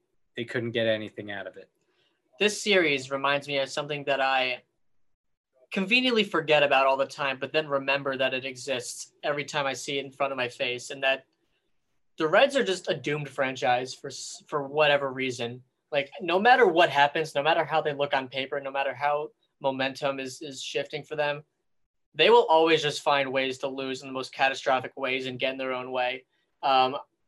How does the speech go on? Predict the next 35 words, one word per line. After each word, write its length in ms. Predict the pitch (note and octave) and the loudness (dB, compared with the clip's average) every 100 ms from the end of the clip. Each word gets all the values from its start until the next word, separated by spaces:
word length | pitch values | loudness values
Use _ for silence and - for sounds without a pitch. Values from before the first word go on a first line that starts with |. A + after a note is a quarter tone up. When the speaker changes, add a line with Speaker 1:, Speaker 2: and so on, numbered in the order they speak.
| - - | -10 -6
Speaker 2:
one 180 | D#3+ F#3+ | 4 4
of 80 | A#3 | 6
my 140 | G#3+ | 4
Instagram 520 | G#3 E3 E3 C#3+ C#3 | 4 0 0 2 0
friends 360 | B2+ C#3 C3+ C3+ | 0 -2 -2 -4
is 100 | C#3+ | -4
a 60 | C3+ | -2
Reds 260 | C3+ C3 | -2 -2
fan, 320 | - B2+ B2 | -6 -6 -6
and 160 | B2+ C3 | -8 -8
he 140 | D#3+ | -4
made 180 | G3+ G#3+ | 0 2
a 60 | E3+ | 2
list 500 | C#3 D3 F3 - - _ D3+ | 2 2 2 -8 -16 _ -4
during 180 | D3+ D#3+ | -2 0
the 80 | D#3 | -2
twenty 300 | - D#3+ D#3+ | -4 -2 0
nineteen 360 | D3+ D3+ D3 | 0 -2 -10
season 480 | B2+ C3 C3 A#2 A#2+ _ _ _ _ | -6 -4 -2 -4 -6 _ _ _ _
of 420 | C#3+ B2+ B2 A#2+ - _ - - D3+ | 4 6 6 2 -18 _ -20 -20 -4
games 320 | D#3+ F3 F#3 | 2 4 4
that 100 | F#3 | 2
they 120 | F3 D3 | 2 2
should 280 | - E3 | 2 2
have 160 | E3 D#3 | 2 -2
won, 420 | C#3 C#3+ D3+ D#3+ - _ _ _ _ _ - | 2 2 2 -2 -12 _ _ _ _ _ 0
that, 200 | D3 - | 0 2
but 160 | C#3+ C#3+ | -2 2
that 140 | D3 C#3+ | 2 4
they 100 | C#3 | 2
lost, 460 | C3+ B2 B2 - | 6 4 4 -2
whether 340 | C#3+ C#3+ C#3+ C#3 | 0 4 6 4
that 240 | C3+ C3+ | 4 2
be, 160 | C#3+ C3+ | 0 -2
like, 320 | C3 A#2+ - | 2 2 0